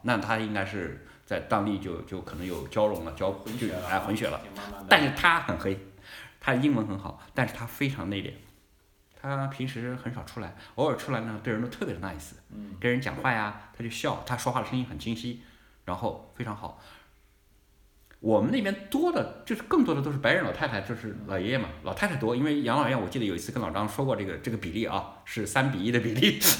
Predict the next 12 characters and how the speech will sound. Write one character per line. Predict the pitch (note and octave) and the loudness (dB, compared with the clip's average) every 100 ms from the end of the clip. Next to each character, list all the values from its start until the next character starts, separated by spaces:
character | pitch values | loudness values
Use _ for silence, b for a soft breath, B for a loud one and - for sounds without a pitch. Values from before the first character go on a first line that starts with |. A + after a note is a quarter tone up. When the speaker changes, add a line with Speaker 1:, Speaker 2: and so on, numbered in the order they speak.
| - - - A3 | 2 0 6 6
Speaker 1:
<laughs> | - - - - - - - - - | 6 4 2 -8 -10 -12 -14 -14 -4
然 | G#2+ | 0
后 | B2 A#2+ - | 2 0 -2
他 | - | -4
出 | C#3 - | -2 0
来 | A#2+ G2 - - - | 0 -2 -8 -18 -12
也 | F#2 E2+ | -6 -4
不 | D2 D3 | -4 -4
太 | C#3 C#3 | -4 -2
跟 | C3 | 0
人 | A2+ | 0
家 | A2+ | -2